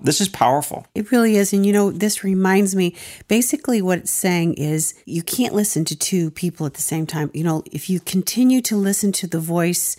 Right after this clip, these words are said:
Speaker 2: of wrong, you cannot listen to the voice of good. So you have to choose which one you're going to walk with. And I'm thinking of the statement that you always say, "What you look at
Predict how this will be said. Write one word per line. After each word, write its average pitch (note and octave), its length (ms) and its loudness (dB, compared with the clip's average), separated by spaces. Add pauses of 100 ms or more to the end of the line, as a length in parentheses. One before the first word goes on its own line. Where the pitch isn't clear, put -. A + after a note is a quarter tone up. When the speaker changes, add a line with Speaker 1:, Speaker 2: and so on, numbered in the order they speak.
(100)
Speaker 2:
of D#3+ 220 2
wrong, D#3 600 2 (320)
you F#3 160 2
cannot F3+ 400 2
listen E3+ 300 0
to D#3 140 -6
the C#3+ 100 -2
voice C#3+ 340 -2
of C#3 140 -6
good. - 320 -4 (460)
So F#3 440 2
you G3 280 2
have F#3 180 0
to - 100 -16
choose F3 380 -2
which - 180 -6
one E3 220 0
you're D#3 100 -2
going D3+ 260 -2
to D#3 120 -4
walk D3 360 -4
with. C3+ 200 -6 (320)
And F#3 100 0
I'm E3+ 180 0
thinking F3+ 600 -2
of D#3+ 240 -2
the E3 100 -2
statement F3+ 460 -2
that F#3+ 80 -2
you F#3+ 240 2
always D#3+ 240 0
say, D#3+ 260 -2
"What E3+ 300 -2
you F3+ 200 0
look F3 320 -2
at A3 460 -2